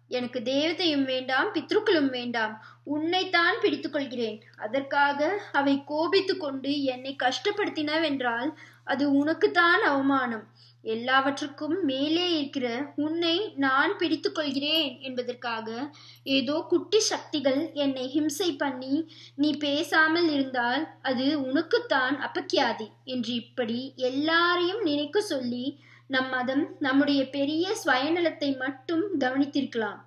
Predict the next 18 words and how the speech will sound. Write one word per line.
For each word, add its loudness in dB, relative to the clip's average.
ஆனாலும் 0
சுயநல 4
மதம் 4
என்று -2
சொல்லப்படுகிற 0
இதுதான் 2
இவன் 4
ஒரே 4
பரமாத்மாவை 2
பிடித்துக் 0
கொள்வதில் 2
உள்ள 0
ஐக்காக்கிரியம், 2
ஒருமுக 4
சிந்தனை 0
என்கிற -4
உத்தமமான 2
ஸ்திதி, -4